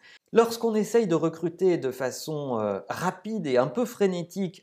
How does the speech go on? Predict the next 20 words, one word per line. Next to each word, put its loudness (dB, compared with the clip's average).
un -6
peu -6
hors 0
du -8
contexte, -2
si -10
on 0
délègue 2
beaucoup -2
le 2
recrutement -4
au -6
département, -4
à -4
chaque -4
en-, -4
chaque -4
sous-entité -4
de -4
l'organisation, -2